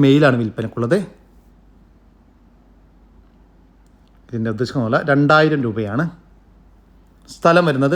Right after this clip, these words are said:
പാലക്കാട് ജില്ലയിലെ തൂതയിലാണ്. പേർഷ്യൻ ക്യാറ്റിന് ഡെലിവറി ചാർജിൽ all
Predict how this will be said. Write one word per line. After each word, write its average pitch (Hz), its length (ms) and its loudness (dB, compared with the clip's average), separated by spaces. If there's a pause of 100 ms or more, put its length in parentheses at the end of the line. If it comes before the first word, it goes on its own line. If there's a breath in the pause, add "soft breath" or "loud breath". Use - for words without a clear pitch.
പാലക്കാട് 127 460 0
ജില്ലയിലെ 117 400 -4 (180)
തൂതയിലാണ്. 151 680 -2 (580)
പേർഷ്യൻ 175 360 2
ക്യാറ്റിന് 151 280 0 (640)
ഡെലിവറി 147 360 0
ചാർജിൽ 127 380 0 (220)
all 120 100 -6